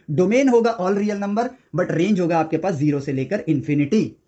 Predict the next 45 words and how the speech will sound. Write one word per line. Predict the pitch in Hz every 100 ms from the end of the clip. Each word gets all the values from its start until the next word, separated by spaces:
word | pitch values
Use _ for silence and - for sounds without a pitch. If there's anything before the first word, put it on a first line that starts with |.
| _ -
यहां | 156 175
पर | 151
आपको | 143 143 208
मिनिमम | 170 170 160
मैक्सिमम | 151 - 151 143
ढूंढने | 143 139
की | 139
जरूरत | 131 135 165 285 - _ 147
नहीं | 139 131 117
है। | 107 - _ _ _
ठीक | 165 190
है? | 208 _ -
So, | 226 -
अब | 269
अगर | 311 233 220
मैं | 208 196 160 - _ _ _ _ _ -
वापस | 170 226 277 349 330
से |
चलता | 311 262 233
हूं | 233 233
अपने | 226 226
polynomial | 196 180 185 202
function | 202 175 185 180
के | 165
ग्राफ | 170 214 214
में, | 170 180 - - -
तो |
अगर | 220 - 190 185 294
मेरे | 294 220 208
पास | 196 220 214
degree | 143 196 254 294
of | 277 269
polynomial | 214 208 190 180 190 185 233
function | 254 - 196 - _ - 185
odd | 226 269 240
होगा, | 214 170 120 - _ -
तो | 180
वहां | 165 202
पर | 208 220
डोमेन | 185 190 214
क्या | 202 190
होगा? | 185 170
All | 170 190
real | 202 214
number। | 208 208 254